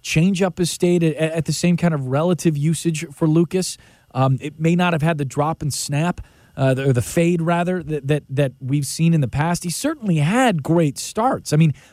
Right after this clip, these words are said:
buried in this four-game stretch is a six-inning, two earned run game against the Rays, where he only struck out three and gave up two home runs, but managed all of that, a, a lot of contact and eight hits scattered.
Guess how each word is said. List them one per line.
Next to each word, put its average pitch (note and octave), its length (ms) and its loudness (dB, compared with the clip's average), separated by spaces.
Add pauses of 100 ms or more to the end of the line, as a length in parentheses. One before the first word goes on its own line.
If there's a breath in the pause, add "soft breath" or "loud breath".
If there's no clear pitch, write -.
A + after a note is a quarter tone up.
(120)
buried G3+ 460 2
in G3 280 -2
this D3+ 160 -2
four-game D#3+ 560 0
stretch A3+ 520 -2 (260 soft breath)
is C#3 140 2
a D3 80 4
six-inning, D3+ 760 0 (260 soft breath)
two A#3+ 280 -2
earned E3+ 260 4
run E3 240 2
game C#3 460 -2
against C#3 400 0
the C3+ 80 0
Rays, C#3+ 600 0 (260 soft breath)
where F3 120 4
he F3+ 40 4
only G#3 160 0
struck G#3 320 -4
out G3 160 0
three C#3+ 320 2
and C#3 80 -2
gave C#3 180 -2
up C3 120 -2
two B2+ 220 0
home A#2 200 2
runs, G3+ 400 2 (240 loud breath)
but F3+ 140 -6
managed F3 640 0
all D#3+ 260 0
of C3+ 100 0
that, A#2+ 260 0
a, C#3 240 0
a - 20 4
lot D#3+ 300 0
of A2+ 120 -10
contact D#3+ 640 -2
and B2 100 -12
eight B2 220 -2
hits A2+ 200 -4
scattered. F#3 520 0